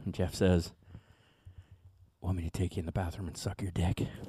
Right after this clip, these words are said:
And I go, <laughs> "Uh, I, I'm, I'm, I'm married, but thank you." <laughs> Start talking again, leans in my ear and goes,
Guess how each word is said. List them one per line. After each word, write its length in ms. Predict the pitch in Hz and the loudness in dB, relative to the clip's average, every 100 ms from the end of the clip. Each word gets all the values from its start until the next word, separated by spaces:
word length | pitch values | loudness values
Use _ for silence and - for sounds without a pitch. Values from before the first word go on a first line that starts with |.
| - - - - _ _ - - - - - - | -12 -12 -16 -20 _ _ -20 -20 -20 -16 -16 0
And 180 | 165 110 | 6 10
I 180 | 127 131 | 12 12
go, 360 | 135 123 110 98 | 12 12 12 12
<laughs> 2000 | - 220 - - - - - - - _ - - - - - _ _ _ - 90 | 12 10 8 -10 -14 -18 -20 -20 -20 _ -20 -20 -20 -20 -20 _ _ _ -10 6
"Uh, 480 | 127 127 117 104 95 - - - - - - - - - - - - - 554 571 622 - - - - 135 | 10 12 12 12 10 4 -10 -8 -8 -4 -4 6 6 6 -14 -12 -12 6 8 12 12 12 -6 -8 0 2
I, 140 | 127 | 6
I'm, 260 | 131 139 135 | 10 10 10
I'm, 260 | 139 127 123 - | 10 10 10 4
I'm 160 | 113 | 6
married, 340 | 101 101 101 98 101 | 8 10 8 6 0
but 140 | 104 - | 0 0
thank 280 | - 107 - | 2 0 2
you." 180 | 101 104 - - - - - | 2 2 -2 -18 -16 -6 0
<laughs> 340 | - - 523 - 427 - 302 - - 151 - - 113 95 - - - - | 0 4 2 6 6 8 6 6 6 10 12 12 12 8 0 -18 -20 6
Start 220 | 117 107 | 8 10
talking 300 | 110 107 107 | 10 10 6
again, 320 | 104 110 110 | 6 6 8
leans 220 | 95 98 | 4 4
in 60 | 101 | 4
my 120 | 98 | 4
ear 140 | 95 98 | 6 6
and 80 | |
goes, 220 | 92 87 | 8 6